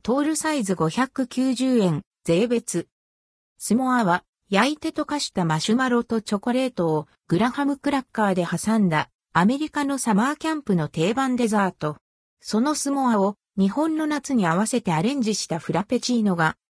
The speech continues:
登場します。サクサクの食感と濃厚なチョコレートフレーバーを楽しめるスモアに抹茶を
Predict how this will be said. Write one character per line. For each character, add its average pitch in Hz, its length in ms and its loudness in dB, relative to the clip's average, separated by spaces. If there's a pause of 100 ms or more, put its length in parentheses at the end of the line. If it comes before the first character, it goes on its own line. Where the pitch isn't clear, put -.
登 226 200 0
場 233 220 2
し 190 160 -2
ま 170 140 2
す。 - 220 -6 (680)
サ 302 160 -6
ク - 100 -10
サ 269 160 0
ク - 140 -2
の 175 140 0
食 170 200 -2 (120)
感 240 220 2
と 208 260 -2 (220)
濃 226 260 2
厚 277 220 2
な 254 140 0
チ - 120 -2
ョ 226 40 -2
コ 285 160 -2
レ 294 160 0
ー 285 60 -4
ト 277 120 0
フ - 180 -8
レ 269 160 2
ー - 40 2
バ 196 180 2
ー - 20 2
を 170 140 2
楽 175 220 0
し 254 140 -4
め 262 100 0
る 208 100 0
ス - 140 -2
モ 202 160 2
ア 254 80 0
に 214 160 2
抹 175 220 0
茶 175 180 0
を 160 200 0